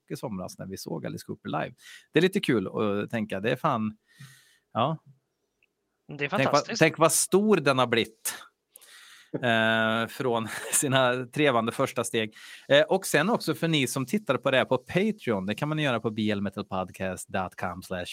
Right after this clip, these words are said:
Speaker 1: Patreon. Nej, Patreon dot com slash B L metal podcast. Ehm, så ser man inte mig idag och jag hade massa grejer jag skulle visa och så, men det är lite tråkigt, men det, sånt, sånt är livet.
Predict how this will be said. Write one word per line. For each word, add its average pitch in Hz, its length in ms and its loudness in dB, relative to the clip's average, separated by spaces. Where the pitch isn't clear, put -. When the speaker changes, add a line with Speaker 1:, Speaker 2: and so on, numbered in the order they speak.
Speaker 1:
Patreon. 101 540 -4
Nej, 101 280 0
Patreon 110 580 2
dot 104 260 2
com 104 160 0
slash 143 280 4
B 139 140 6
L 117 100 6
metal 110 220 0
podcast. 127 580 2
Ehm, 127 480 2
så 190 120 -2
ser 185 240 4
man 180 160 2
inte 156 200 -4
mig 117 160 2
idag 104 360 -2
och 127 100 0
jag 120 80 2
hade 131 180 0
massa 127 280 -4
grejer 117 300 0
jag 98 100 -8
skulle 104 200 -6
visa 107 340 -2
och 98 80 -12
så, 95 200 -10
men 110 40 -8
det 160 100 2
är - 20 2
lite 196 200 -2
tråkigt, - 420 -4
men 143 180 -2
det, 156 280 2
sånt, - 460 -4
sånt 190 260 -4
är 170 60 0
livet. 104 300 0